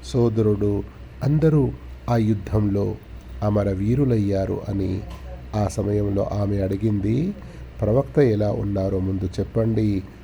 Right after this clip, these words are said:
ప్రవక్త బాగున్నారు అంటే అందరూ క్షేమంగా ఉన్నట్లే, ప్రవక్త బాగున్నారంటే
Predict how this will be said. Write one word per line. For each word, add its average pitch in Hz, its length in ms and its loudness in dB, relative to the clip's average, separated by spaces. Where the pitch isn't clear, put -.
ప్రవక్త 123 440 2
బాగున్నారు 98 840 2
అంటే 95 560 0
అందరూ 117 600 2
క్షేమంగా 101 720 -2
ఉన్నట్లే, 127 840 2
ప్రవక్త 139 400 0
బాగున్నారంటే 104 1160 0